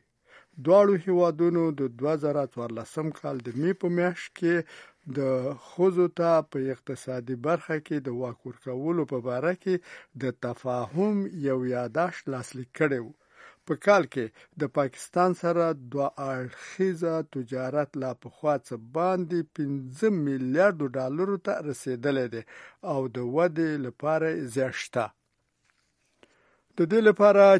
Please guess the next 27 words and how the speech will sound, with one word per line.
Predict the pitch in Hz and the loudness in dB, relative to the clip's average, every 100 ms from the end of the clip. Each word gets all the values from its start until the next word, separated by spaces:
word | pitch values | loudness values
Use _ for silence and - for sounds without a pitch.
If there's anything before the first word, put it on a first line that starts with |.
| - | 6
چې | 165 160 151 | 2 4 4
نور | 165 - | 2 2
فرصتونه | 139 - 127 - 156 143 135 127 | -4 0 -2 0 2 2 2 0
پیدا | 123 127 123 - | 2 0 -4 -6
شوي | - 190 180 170 160 | -4 0 0 0 2
وي، | 170 - 147 135 120 | 2 2 0 -2 0
دواړه | 135 127 117 | -2 -2 -4
هیوادونه | 127 123 123 113 156 160 156 151 123 | -4 -4 -4 -4 -4 -2 -2 -2 -4
د | 127 123 | -6 -4
مارچ | 143 156 - - | -2 -2 -4 -10
په | 131 127 | -6 -4
میاشت | 143 170 151 - | -2 -4 -6 -4
کې | 151 - | -6 -4
په | 123 | -8
اسلام | - 123 120 123 | -6 -6 -4 -6
آباد | 117 151 160 - | -4 -4 -4 -4
کې | 151 135 | -6 -4
د | - 127 | -8 -10
امریکا | 131 - 185 | -10 -4 -2
او | 175 156 | -2 -2
پاکستان | 139 - - 160 170 | -4 -8 -10 -6 -6
د | 139 139 | -6 -10
اقتصادي | - 135 - 143 131 120 123 170 - 135 | -10 -12 -8 -6 -4 -6 -2 -2 -2 -4
انډیوالۍ | 127 127 127 127 151 190 135 | -6 -4 -4 -6 -6 -6 -8
هفته | 127 - - 185 202 - - - - 156 | -12 -10 -2 -2 -2 -8 -18 -18 -8 2
لمانځي. | 143 147 120 - 123 _ _ _ - _ 160 | 4 6 4 -4 -12 _ _ _ -20 _ 2
امریکا | 170 165 175 196 | 4 4 2 6